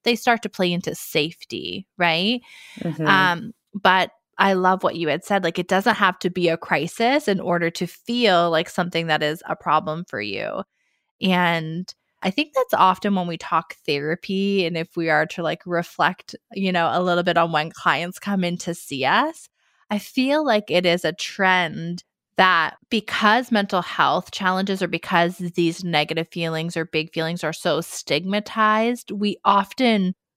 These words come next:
Speaker 1: push it off, push it off, push it off, right? Until it is a crisis before we seek some kind of intervention that if we had sought a little more proactively, we wouldn't have had to get to that place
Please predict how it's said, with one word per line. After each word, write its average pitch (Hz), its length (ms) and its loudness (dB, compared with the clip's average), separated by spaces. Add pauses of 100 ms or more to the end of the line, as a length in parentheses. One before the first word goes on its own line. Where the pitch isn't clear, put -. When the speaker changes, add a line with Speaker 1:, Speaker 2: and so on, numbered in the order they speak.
(160)
Speaker 1:
push 233 360 2
it 196 80 2
off, 180 380 4
push - 220 -4
it 180 60 0
off, 165 220 4
push - 220 -6
it 175 80 0
off, 147 460 2
right? 165 200 2
Until 175 300 -2
it 160 100 0
is 165 180 -2
a 185 60 -2
crisis 165 540 -6
before 165 380 -4
we 147 120 -6
seek - 320 -6
some 185 160 -4
kind 160 220 -4
of 156 60 -4
intervention 175 720 -2
that 170 200 2
if 214 180 -4
we 233 120 0
had 190 260 0
sought 196 380 4 (340)
a 208 60 2
little 196 240 4
more 185 240 2
proactively, 254 1300 0 (260)
we 196 180 2
wouldn't 185 260 2
have 156 60 0
had 151 280 -2
to 160 80 -10
get - 180 -8
to - 100 -12
that - 200 -8
place - 420 -12